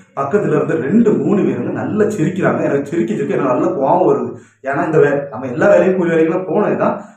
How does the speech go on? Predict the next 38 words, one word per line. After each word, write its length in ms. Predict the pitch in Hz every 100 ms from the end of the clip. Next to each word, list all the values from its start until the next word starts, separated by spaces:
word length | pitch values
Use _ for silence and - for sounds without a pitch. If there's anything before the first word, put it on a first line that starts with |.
| -
ஆனா 140 | 180
இந்த 220 | 254 269
மாதிரி 180 | 254 202
விஷயங்கள்லாம் 440 | 180 202 190 208 -
உள்ள 160 | 202
தோண்டும் 420 | - 165 202 -
போது, 160 | 190 -
சடார்னு 280 | 151 - 185
இருக்கும்போது 400 | 156 170 160 -
அந்த 120 | -
இடத்துல 300 | 151 156 202
வெளிச்சமும் 400 | 143 214 240 214
கிடையாது. 480 | 156 139 123 - - _ _
ஒரு 160 | 180 190
சின்ன 220 | 233 214
டார்ச் 360 | 165 202 196
லைட் 140 | 202 160
வச்சு 180 | 156 -
தான் 120 | 170
நாங்க 140 | 156
தோண்டிட்டும் 460 | 156 139 170 170 165
இருக்கோம். 440 | 120 - - - - _
அது 280 | 147 - -
போக 320 | 190 165 247
இவங்கள்ட்ட 300 | 214 190 190
ஒரு 140 | 196 -
கையில 380 | 170 208 214
ஒரு 100 | 233
தீப்பந்தம் 420 | - 226 214 180 147
இருக்கு, 160 | -
அது 280 | 170 - 208
ரெண்டாவது 280 | - 220 -
தீ 80 | 151
அப்படின்னு 220 | 151 160
சொல்லி 120 | 165
எடுத்து 200 | 139 151
வச்சிருப்பாங்க 400 | - 135 120 107
போல. 280 | 110 117